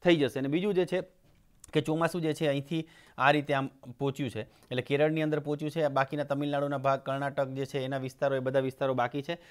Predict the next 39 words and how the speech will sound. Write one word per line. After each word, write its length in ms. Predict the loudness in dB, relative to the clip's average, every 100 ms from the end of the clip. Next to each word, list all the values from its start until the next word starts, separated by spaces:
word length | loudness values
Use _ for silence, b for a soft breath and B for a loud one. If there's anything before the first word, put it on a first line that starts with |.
| B -2
એક 120 | 0
સાયક્લોનિક 440 | 0 -2 -4 -6
સર્ક્યુલેશન 500 | -6 -6 -6 -4 -4
જે 100 | -2
છે, 120 | -2
અહીંયા 180 | -2 -2
બનેલું 340 | 0 0 -2 -4
છે, 100 | -6
એની 200 | -4 -4
અસર 240 | -4 -4
જે 140 | -4
છે, 280 | -4 -4 -6 B B B B -6
એ 40 |
ગુજરાત 340 | -4 2 2 2
ઉપર, 160 | -2
એટલે 120 | 0
આપણે 140 | 0 0
થોડી 220 | -2 -2
ઘણી 160 | -2 -2
અસર 220 | -2 -2
થશે. 240 | -2 -2
એનાથી 200 | -2 -4
કેટલાક 300 | -6 -4 -2
વિસ્તારોમાં 420 | -2 -4 -4 -2
ગરમીમાં 380 | -2 -2 0 -2
થોડો 160 | -2 -4
એક 60 |
બે 160 | -4 -4
ડિગ્રીનો 320 | -4 -4 -2
ઘટાડો 320 | -2 -2 -2
જોવા 180 | 0 0
મળશે, 240 | 0 -2 -2
બાકી 240 | -2 -2
કોઈ 100 | -2
વધારેની 420 | 0 2 2 0
કોઈ 120 | -2
ખાસ 320 | -4 -4 -2 -2
અસર 220 | -4 -4
નથી. 260 | -2 -4